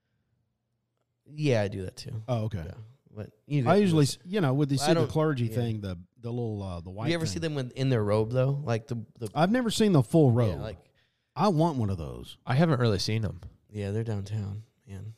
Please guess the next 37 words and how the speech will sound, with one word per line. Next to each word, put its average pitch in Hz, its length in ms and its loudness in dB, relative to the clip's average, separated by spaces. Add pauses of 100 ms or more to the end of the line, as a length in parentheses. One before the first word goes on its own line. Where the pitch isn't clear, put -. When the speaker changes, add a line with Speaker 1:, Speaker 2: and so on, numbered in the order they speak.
Speaker 3:
They 123 120 2
are? 165 300 4
Speaker 1:
Yeah, 107 200 -8 (460)
everywhere. 120 420 -4 (520)
Speaker 3:
Yeah, 98 160 -2
I 80 60 -2
haven't 117 240 -4
seen 101 160 -12
'em. 95 180 -14 (460)
Speaker 1:
Yeah. 104 100 -10 (960)
Speaker 2:
So - 140 2
I 156 60 6
Speaker 1:
It's 156 60 4
weird. 165 80 -4
Speaker 2:
wonder, 233 380 0
I 127 60 2
wa-, 139 220 0
so 147 340 4 (320)
talking 202 300 2
about 139 260 2
the 113 80 0
Jesuits, 95 680 -2 (120)
the 113 80 -6
Order 123 220 0
of 107 60 -2
the 98 80 -4
Jesuits, 87 680 -6 (400)
it 135 140 -2
seemed 226 280 2
more 160 220 8
like 143 160 6
they 147 120 4
were 131 120 6
the 110 100 0
military 113 640 2
arm 98 500 -2 (600)
of 120 500 2